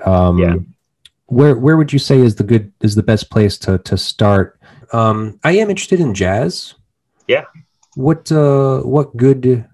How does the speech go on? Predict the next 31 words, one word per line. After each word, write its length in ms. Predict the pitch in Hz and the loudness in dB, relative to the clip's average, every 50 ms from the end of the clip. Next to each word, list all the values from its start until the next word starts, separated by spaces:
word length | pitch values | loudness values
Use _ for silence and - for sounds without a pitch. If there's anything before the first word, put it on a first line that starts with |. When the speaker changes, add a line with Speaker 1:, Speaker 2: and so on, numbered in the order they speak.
| _ _ - | _ _ -4
Speaker 1:
like, 160 | 127 120 127 | -2 0 0
what 100 | 143 135 | -2 -2
kind 140 | - 160 139 | -2 -2 -2
of, 200 | 120 117 110 117 | -4 -4 -2 0
uh, 400 | 110 107 104 101 98 98 101 107 - _ _ _ _ _ _ _ _ _ _ _ _ _ _ _ _ _ _ - | 2 2 2 2 0 -2 -4 -8 -12 _ _ _ _ _ _ _ _ _ _ _ _ _ _ _ _ _ _ -8
jazz 300 | 120 117 117 113 110 107 | -2 0 0 2 0 0
should 140 | - - 110 | -2 -2 -2
I 100 | 107 101 | -2 0
get, 320 | 98 110 104 98 - _ - | 0 -2 -4 -4 -6 _ -4
get 160 | - 107 107 | -2 -2 -2
into 360 | 101 101 - 101 95 92 90 | -2 -4 -2 -2 -2 -2 -2
that 120 | 92 95 85 | -4 -4 -4
you've 200 | 95 98 92 87 | -6 -6 -8 -6
put 140 | - 104 98 | -6 -6 -4
out? 260 | 95 87 82 - - _ _ _ _ _ _ _ _ _ _ _ _ _ - - | -4 -4 -6 -10 -14 _ _ _ _ _ _ _ _ _ _ _ _ _ -16 -12
Speaker 2:
Well, 680 | 139 135 139 147 156 160 170 190 214 214 - - - _ - | -8 -6 -4 -2 -2 0 0 2 2 0 -2 -4 -6 _ -6
I 100 | 135 139 | -6 -4
mean, 400 | 143 143 143 143 139 135 135 117 _ _ _ _ - | -4 -4 -4 -4 -4 -6 -8 -12 _ _ _ _ -6
most 360 | 135 143 156 190 185 - - | -2 0 0 0 -2 -2 -2
of 60 | 180 | -2
my 160 | 170 156 156 | -2 -2 -2
stuff 460 | 156 - - - 139 135 135 - - - - | -2 -4 -4 -2 -2 -2 -2 -4 -10 -12 -8
is 400 | 120 117 110 110 107 104 104 - | -6 -4 -4 -4 -6 -8 -10 -8
definitely 440 | - - 113 107 - 127 117 110 98 | -4 -4 -4 -4 -4 -6 -6 -6 -6
in 120 | 101 104 107 | -6 -4 -4
the 80 | 98 | -2
realm 320 | 98 101 101 104 104 101 92 | -2 -2 -2 -2 -2 -4 -6
of 120 | 87 - | -6 -8
so-called 500 | - - 107 92 - - 98 90 87 - | -8 -8 -8 -8 -6 -6 -6 -6 -6 -8
free 260 | - - 107 98 98 | -12 -18 -16 -16 -14
jazz 500 | 90 - 87 80 80 82 82 82 - - | -12 -12 -10 -10 -10 -10 -10 -10 -12 -12